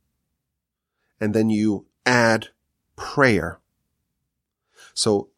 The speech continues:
a couple of weeks ago, we read in Parshas Vayishlach, Jacob is about to encounter his brother Esav, who has very nefarious intentions for their reunion. And Rashi tells us that Jacob does three things.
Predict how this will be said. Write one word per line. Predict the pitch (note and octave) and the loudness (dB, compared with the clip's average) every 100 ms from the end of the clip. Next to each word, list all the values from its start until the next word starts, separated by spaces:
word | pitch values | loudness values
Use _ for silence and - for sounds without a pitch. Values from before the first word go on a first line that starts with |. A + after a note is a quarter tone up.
| _ - | _ -6
a | |
couple | C3+ C3 | -2 0
of | |
weeks | B2+ | 0
ago, | C3 | 2
we | A2+ | 4
read | A2 A2 | 4 2
in | G#2+ | 2
Parshas | A#2 A2 G#2+ | 0 0 -2
Vayishlach, | G2+ F2 - C3+ - _ _ _ _ _ _ _ _ _ _ _ - | -2 0 0 -2 -4 _ _ _ _ _ _ _ _ _ _ _ -8
Jacob | A2 C#3 E3+ F3 C3+ A#2 - | 0 2 2 2 2 0 -4
is | A2 | -4
about | - B2 C3+ C#3+ | 0 2 2 0
to | C#3+ | 0
encounter | A#2+ A2 C3+ D3 D3+ C3 G#2+ _ _ _ - | -2 0 0 0 2 0 -2 _ _ _ -2
his | C#3+ A#2 | 0 2
brother | E3+ E3 | 2 4
Esav, | D3+ A3+ - D3 D#3 - _ _ _ | 4 4 4 2 2 -2 _ _ _
who | G3+ A3+ | -2 0
has | D#3 | 0
very | D3+ D#3 C#4+ D4 G#3 C3+ - _ | -4 -8 0 2 2 0 -6 _
nefarious | A#2+ B2 - - C4 F#3+ D3 C#3+ | -10 -8 -6 0 2 2 2 0
intentions | C3+ B2 B3 A#3 C#3+ A2+ - - | -2 2 2 2 2 0 -4 -12
for | - - E3+ E3+ | -8 -2 0 0
their | C3+ D3 | 2 2
reunion. | C#3+ C#3 B2+ A#2 A2+ B2+ A#3 - _ _ _ _ _ _ _ _ _ - | 2 2 2 2 2 0 -2 -8 _ _ _ _ _ _ _ _ _ -8
And | G#2 | -6
Rashi | G2+ C3+ | -4 -4
tells | F#3+ G3+ A#2+ | -2 -2 -2
us | F#2+ G2 - _ _ - | -4 -4 -8 _ _ -10
that | G2 | -2
Jacob | A#2 C#3+ B2 | 0 0 -2
does | F#2 - | -2 0
three | A#2+ | 0
things. | B2 A3+ C#3+ - - | 4 4 2 -2 -8